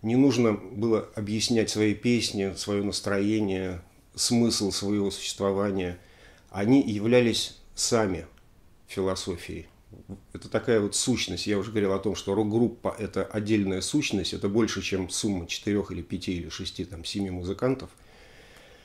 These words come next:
Это совершенно отдельная вещь, живая.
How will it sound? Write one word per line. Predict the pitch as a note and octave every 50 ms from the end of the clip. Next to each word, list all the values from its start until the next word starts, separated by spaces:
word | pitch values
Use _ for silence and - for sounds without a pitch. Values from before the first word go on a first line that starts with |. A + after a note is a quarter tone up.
| - - -
Это | - F2
совершенно | - - - B2+ A2 A2+ G#2
отдельная | - G#2+ G#2+ F#2+ F#2+ G2+ G2+ F#2 F2+ F2 E2+ E2+ E2+
вещь, | E2 - F2 - - - - - _ - _ _ _ -
живая. | - G#2 G2+ G#2+ F#2+ F#2 F2+ F2 D#2+ D#2 E2